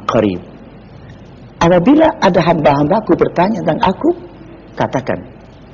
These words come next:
"Aku ada dekat." Bahkan dijelaskan lagi, "Wa nahnu aqrabu ilaihi min hablil warid." Ini sering orang mengatakan, "Ngapain kita nanya tentang Allah? Ngapain kita bicarakan Allah?"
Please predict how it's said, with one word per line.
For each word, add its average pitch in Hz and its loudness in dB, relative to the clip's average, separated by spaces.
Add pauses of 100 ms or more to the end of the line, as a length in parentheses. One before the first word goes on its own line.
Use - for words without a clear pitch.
(400)
"Aku - -6
ada 113 -4
dekat." - -8 (1120)
Bahkan 214 4
dijelaskan 220 2
lagi, 165 4 (160)
"Wa - 6
nahnu 262 0
aqrabu 226 0
ilaihi 147 4
min 123 0
hablil 143 -2
warid." 110 2 (720)
Ini 427 4
sering 285 6
orang 254 6
mengatakan, 247 4
"Ngapain 277 4
kita 302 2
nanya 254 4
tentang 233 4
Allah? 254 4 (680)
Ngapain 294 4
kita 254 4
bicarakan - 4
Allah?" 135 4